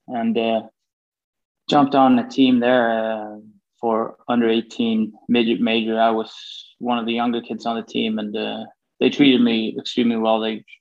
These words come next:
put me in high school, and great billet family. Uh, so I was there for a couple of months, and back then it was, I think it's still like that. You go around and do a lot of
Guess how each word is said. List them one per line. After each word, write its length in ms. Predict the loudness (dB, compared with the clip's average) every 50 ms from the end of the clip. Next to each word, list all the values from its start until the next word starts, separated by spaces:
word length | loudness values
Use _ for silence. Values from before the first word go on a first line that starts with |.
| _ _ -6
put 160 | -4 -2 0 2
me 80 | 4
in 80 | 4 6
high 160 | 6 4 4
school, 460 | 2 0 2 4 4 4 4 2 0
and 160 | -2 -4 -8 -12 _ _ _ _ _ _ _ _ _ _ _ _ _ -2 2
great 240 | 4 4 4 4
billet 300 | 4 4 4 4 2 2
family. 460 | 2 2 2 2 2 0 -2 -4 -8 _ _ _ _ _ -18 -14
Uh, 480 | -12 -10 -8 -8 -8 -8 -8 -10 -10 -12 -16 _ _ _ _ _ _ _
so 460 | -20 -14 -6 -2 2 4 4 4 4
I 160 | 4 4 4
was 220 | 4 2 0 -2 0
there 220 | 2 2 2 2
for 220 | 0 0 -2 -2 -2
a 40 | -2
couple 300 | -4 -8 -6 -2 0 2
of 60 | 2
months, 360 | 4 2 2 0 -2 -6 -8
and 340 | -8 -6 -8 -8 -10 -6 0
back 280 | 2 2 2 0 0 0
then 180 | 0 2 2 2
it 40 |
was, 200 | 0 -2 -2 -4
I 280 | -4 -2 0 0 0 -2
think 200 | -4 -4 -6 -4
it's 140 | -6 -6 -6
still 240 | -4 -2 -2 0 0
like 220 | -2 -2 -4 -4
that. 160 | -4 -4 -4 -2
You 180 | -4 -4 -4
go 200 | -2 -2 0 0
around 280 | 2 2 2 2 2 0
and 100 | -2 -4
do 120 | -4 -4
a 40 | -2
lot 160 | -2 -4 -4
of 80 | -6